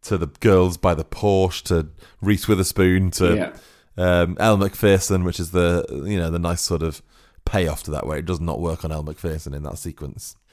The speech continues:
Speaker 1: Uh, and then he just comes back and goes, "Oh no, I'm a bit shy," and everyone looks a bit embarrassed for him.
Speaker 2: And that's it.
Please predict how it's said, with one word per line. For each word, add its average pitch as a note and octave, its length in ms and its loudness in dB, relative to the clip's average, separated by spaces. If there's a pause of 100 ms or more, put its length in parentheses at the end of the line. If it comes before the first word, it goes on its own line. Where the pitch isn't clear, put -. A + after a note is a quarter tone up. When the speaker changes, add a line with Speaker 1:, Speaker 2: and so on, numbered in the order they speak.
(160)
Speaker 1:
Uh, G#2 200 4
and G#2+ 120 0
then A#2 100 4
he A#2+ 40 2
just A2+ 140 -2
comes A2+ 140 -2
back A#2+ 100 0
and B2 80 -10
goes, B2+ 140 4
"Oh C#3+ 120 4
no, C3+ 140 4
I'm B2+ 60 2
a B2 60 2
bit - 140 2
shy," C3+ 300 2
and B2+ 100 2
everyone B2+ 200 0
looks A2+ 200 -6
a C3 40 -4
bit B2 120 2
embarrassed B2+ 400 0
for E2+ 140 -2
him. D2+ 160 -10 (260)
Speaker 2:
And A2 120 2
that's G2+ 200 -2
it. G#2 200 -2